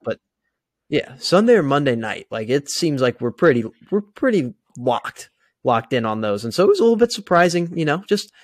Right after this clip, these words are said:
it's a humbling moment to, uh, to get one of those wrong every now and then. Uh, but anyway, week thirteen, there is only fifteen games this week as the Cardinals and the Panthers are both on a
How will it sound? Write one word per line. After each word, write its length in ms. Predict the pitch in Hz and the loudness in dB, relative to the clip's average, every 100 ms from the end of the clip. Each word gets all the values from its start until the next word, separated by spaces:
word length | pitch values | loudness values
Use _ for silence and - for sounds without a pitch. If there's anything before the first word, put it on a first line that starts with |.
| - | -2
it's 180 | 190 190 | 0 2
a 60 | |
humbling 400 | - 175 175 214 | 0 0 4 4
moment 500 | 180 151 160 190 - _ | 4 2 2 -2 -10 _
to, 260 | - 160 139 | -4 0 2
uh, 220 | 131 123 123 _ _ _ | 2 2 -4 _ _ _
to 100 | - | -4
get 160 | 139 139 | 0 0
one 140 | 147 | 0
of 40 | 139 | 0
those 200 | 139 123 | -2 -2
wrong 260 | 113 113 | -4 -4
every 160 | 110 110 | -6 -6
now 220 | 107 107 | -6 -6
and 100 | 113 | -4
then. 140 | 120 | -6
Uh, 220 | 120 107 107 _ _ - _ _ _ _ _ - | -6 -8 -8 _ _ -20 _ _ _ _ _ -2
but 100 | 156 | 2
anyway, 360 | 180 139 107 | 4 2 0
week 260 | 107 131 131 | 0 -2 -2
thirteen, 720 | - 175 175 - 165 143 190 - _ _ _ _ - | 0 2 2 0 0 0 -4 -10 _ _ _ _ 0
there 180 | 123 | 2
is 340 | 123 123 120 - - | 2 0 -2 -4 -4
only 220 | 143 170 | 0 -2
fifteen 480 | - 175 - 180 147 | 2 2 2 -2 0
games 300 | 135 135 123 | 0 0 -6
this 120 | 117 | -6
week 220 | 127 127 | -6 -4
as 140 | 131 | -6
the 80 | - | -6
Cardinals 440 | 113 123 117 113 107 | -6 -4 -2 -4 -6
and 120 | 104 | -10
the 40 | |
Panthers 460 | - 110 107 117 113 | -8 -8 -6 -6 -6
are 60 | |
both 260 | 110 110 107 | -6 -6 -4
on 120 | 110 | -6
a 60 | 101 | -8